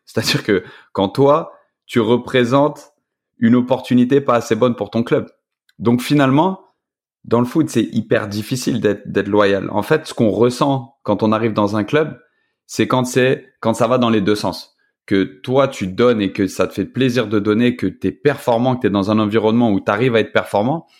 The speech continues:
et qu'en retour, tu reçois des supporters de la gratification,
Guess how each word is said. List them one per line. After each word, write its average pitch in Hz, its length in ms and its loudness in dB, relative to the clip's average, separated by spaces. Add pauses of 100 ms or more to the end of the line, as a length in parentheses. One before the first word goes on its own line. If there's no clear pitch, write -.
(240)
et 95 140 0
qu'en 147 200 2
retour, 139 540 0 (460)
tu 117 140 0
reçois 113 360 2
des 110 140 0
supporters 117 720 -2 (560)
de 98 80 2
la 92 100 4
gratification, - 840 -4